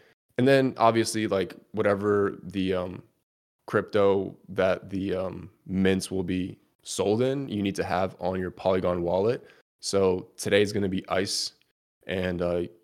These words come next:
usually it's in eth, so you just need to have that. And, um, yeah, you're basically set. You go to their website when, uh, a, um, drop is about to happen, and they'll announce it, like, beforehand, so it's not, like, last minute. So you'll have some time to get set up,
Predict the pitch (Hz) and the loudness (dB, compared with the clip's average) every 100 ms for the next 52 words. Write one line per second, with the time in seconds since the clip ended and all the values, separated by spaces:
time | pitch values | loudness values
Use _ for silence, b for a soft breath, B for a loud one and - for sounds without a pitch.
0 | _ _ 95 98 90 95 95 87 - - | _ _ -4 -2 -2 -2 -2 -2 -6 -8
1 | 90 - 95 127 - - 95 95 90 92 | -8 -4 -2 -4 -6 -6 -4 -4 -4 -6
2 | 82 85 82 87 101 - - b _ _ | -6 -8 -4 0 0 -2 -12 b _ _
3 | _ 95 92 90 90 90 85 85 _ _ | _ -6 -4 -4 -4 -4 -6 -10 _ _
4 | - 123 98 95 101 - 92 113 117 90 | -2 0 2 2 0 -2 -2 2 2 0
5 | 92 92 92 87 92 110 - 127 120 - | -2 0 2 2 0 0 0 0 0 -8
6 | b b - 95 95 90 90 85 - _ | b b -2 0 0 0 -2 -4 -10 _
7 | _ 90 85 82 80 82 - - 82 90 | _ -4 -2 -2 -6 -10 -16 -16 -2 -2
8 | 87 90 90 90 82 82 90 98 120 135 | 0 -4 -2 -4 -4 -2 -2 -2 -4 -6
9 | - _ _ _ _ _ _ - 117 110 | -14 _ _ _ _ _ _ -8 0 4
10 | 110 101 92 92 - 85 90 90 90 95 | 4 4 0 -2 -4 -6 -6 -8 -4 -4
11 | 87 85 85 90 95 92 92 87 - - | -4 -6 -6 -4 -4 -4 -6 -10 -8 -4
12 | 92 87 - 85 95 - - b _ _ | -4 -4 -4 -2 -2 -4 -12 b _ _
13 | _ _ - 92 90 92 87 90 - 90 | _ _ -6 -2 0 -2 -2 -6 -4 -2
14 | 87 87 - 78 90 90 - | 0 -2 -2 -2 2 2 0